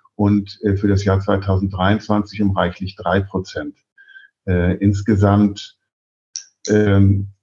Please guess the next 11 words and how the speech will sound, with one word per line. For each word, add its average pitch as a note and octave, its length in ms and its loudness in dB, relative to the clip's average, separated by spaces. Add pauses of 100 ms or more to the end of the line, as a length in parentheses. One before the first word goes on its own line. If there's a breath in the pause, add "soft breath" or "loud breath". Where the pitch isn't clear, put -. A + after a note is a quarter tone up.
(260)
sind G2 340 2
es, G2+ 420 0
äh, F#2+ 280 2
fast G2 360 -4
zweihundert G#2 400 0
Milliarden F#2+ 460 2
Euro F#2+ 320 -2
weniger G2 340 2
Wirtschaftsleistung, F#2 960 -2
die F2 200 -10
wir, E2+ 340 -6